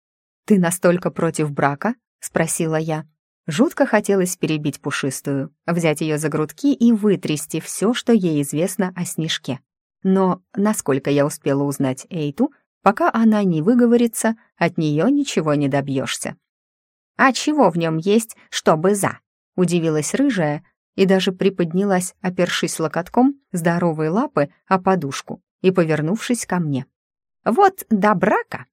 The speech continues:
я мечтала о колье. Или еще одном колье там с изумрудиками.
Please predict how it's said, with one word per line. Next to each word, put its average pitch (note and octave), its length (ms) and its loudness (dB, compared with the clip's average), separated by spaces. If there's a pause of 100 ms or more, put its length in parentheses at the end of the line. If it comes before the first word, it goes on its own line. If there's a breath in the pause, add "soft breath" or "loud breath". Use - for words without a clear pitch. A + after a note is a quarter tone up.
(100)
я G4+ 280 4
мечтала C4 720 2
о F#3 100 -6
колье. C#3+ 420 -2 (340 loud breath)
Или F#4 320 6
еще A#3 460 2
одном C4 380 4
колье A3 500 2
там G3+ 260 0 (160 loud breath)
с F#3 240 -2
изумрудиками. C4+ 1040 2